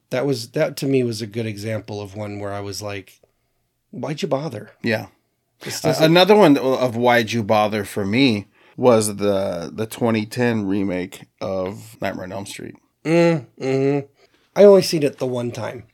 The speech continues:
Speaker 1: I've only seen it once.
Speaker 2: Yeah.
Speaker 1: I don't remember hating it. And I had to give Jackie Earle Haley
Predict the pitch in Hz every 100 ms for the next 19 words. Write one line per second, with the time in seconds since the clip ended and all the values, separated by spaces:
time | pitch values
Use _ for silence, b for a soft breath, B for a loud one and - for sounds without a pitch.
0 | _ _ 139 143 147 127 135 120 110 107
1 | - - - 123 110 98 - - 160 208
2 | 202 190 170 139 120 113 107 117 - _
3 | _ _ - 139 135 135 143 160 147 147
4 | 143 117 - _ - 135 147 135 - 131
5 | 131 117 127 120 120 117